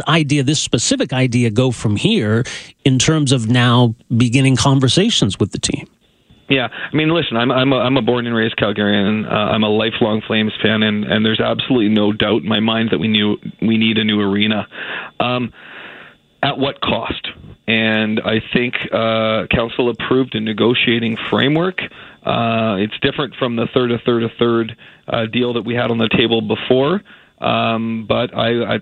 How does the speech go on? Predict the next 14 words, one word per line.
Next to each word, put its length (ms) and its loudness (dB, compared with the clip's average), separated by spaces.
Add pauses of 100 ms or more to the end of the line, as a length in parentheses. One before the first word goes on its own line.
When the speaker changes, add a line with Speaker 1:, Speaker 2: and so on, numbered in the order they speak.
Speaker 2:
I, 40 0
I, 480 -2
you 120 -2
know, 120 0
at 200 -4
this 200 2
time 260 0
wasn't 280 -2
comfortable 440 0
with 120 -4
supporting, 600 -2
um, 500 -2
that 300 -4
basis 340 -2